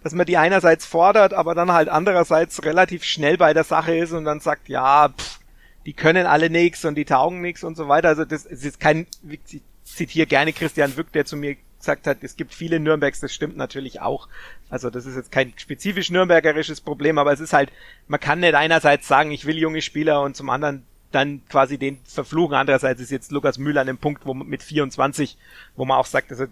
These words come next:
den, den Sprung vom jungen Spieler weg hat er inzwischen gemacht und den nächsten Schritt, das darf man, kann man auch sagen, den, den hat er halt dann vom Talent weg, hat er halt nicht gemacht. Also das stimmt schon auch. Also der war ja vor, vor zwei, drei Jahren,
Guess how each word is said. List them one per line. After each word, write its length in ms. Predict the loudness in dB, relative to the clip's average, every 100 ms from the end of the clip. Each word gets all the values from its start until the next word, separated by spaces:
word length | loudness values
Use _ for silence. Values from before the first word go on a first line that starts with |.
| _ -6
den, 240 | -6 -6
den 140 | -8 -8
Sprung 440 | -8 -2 -2 -2 -12 -4
vom 240 | -2 0
jungen 320 | 0 -2 -2
Spieler 420 | -6 -8 -2 0 0
weg 200 | -2 -2
hat 100 | -2
er 80 |
inzwischen 440 | -2 -6 -10 -12 -10
gemacht 360 | -6 -6 -6
und 100 | -10 -14 _ -10
den 220 | -10 -10 -16 -20 -18
nächsten 420 | 0 0 0 -6
Schritt, 360 | -6 2 2 2
das 100 | 0
darf 160 | 0 0
man, 200 | -2 -4 -12 -20 _ -6
kann 140 | 2
man 140 | 4 4
auch 180 | 2
sagen, 280 | 2 0 0
den, 240 | -6 -8 -12 -16 -8
den 140 | -4
hat 100 | 0
er 100 | 2
halt 160 | 2 0
dann 120 | -4
vom 180 | -6 -6
Talent 400 | -2 -2 -2 -2
weg, 200 | -2 0
hat 100 | 2
er 80 | 4
halt 180 | 4 2
nicht 180 | -6 -10
gemacht. 360 | -12 -14 -16
Also 160 | -18 -12
das 260 | -12 -14 -14
stimmt 260 | -6 -4 -4
schon 160 | -6
auch. 240 | -4 -4 -6 -20 -18 -12
Also 140 | -2
der 160 | 0 2
war 120 | 4
ja 140 | 4
vor, 380 | 2 2 2 2 -6 _ -20 _ _
vor 160 | -10 -8
zwei, 240 | 0 0
drei 200 | 4 2
Jahren, 480 | 4 4 2 0 -8